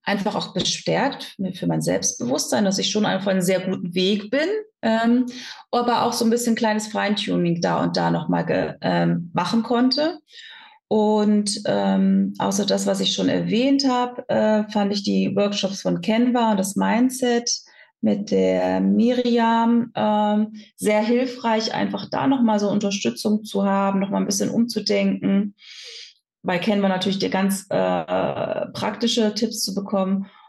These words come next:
Und auch der letzte, ähm, Workshop mit dem zyklischen Arbeiten hat mich beeindruckt, weil es genau in meine Zeit jetzt gepasst hat, wo ich mich mit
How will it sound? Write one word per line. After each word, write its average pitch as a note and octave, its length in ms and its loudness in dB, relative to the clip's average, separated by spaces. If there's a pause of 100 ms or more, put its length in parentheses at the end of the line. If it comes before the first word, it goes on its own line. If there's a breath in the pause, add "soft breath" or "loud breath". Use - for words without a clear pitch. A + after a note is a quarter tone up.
(120 loud breath)
Und G3+ 240 0
auch G3 220 0
der F#3 1120 0
letzte, G3+ 1000 0
ähm, G3 600 0 (300)
Workshop G3+ 760 0
mit F#3+ 140 -2
dem F#3+ 460 0 (240 loud breath)
zyklischen A3 460 -2
Arbeiten A#3+ 880 0
hat G#3+ 120 0
mich G#3+ 160 -2
beeindruckt, G#3+ 440 0
weil G#3 120 2
es G3+ 120 -4
genau A3 540 0
in G#3 180 2
meine G#3 300 2
Zeit G#3 320 -2
jetzt G3+ 140 -10
gepasst G3+ 460 -2
hat, G3 180 -4
wo F#3+ 60 -2
ich G3 140 -2
mich G3 220 0
mit F#3+ 180 -4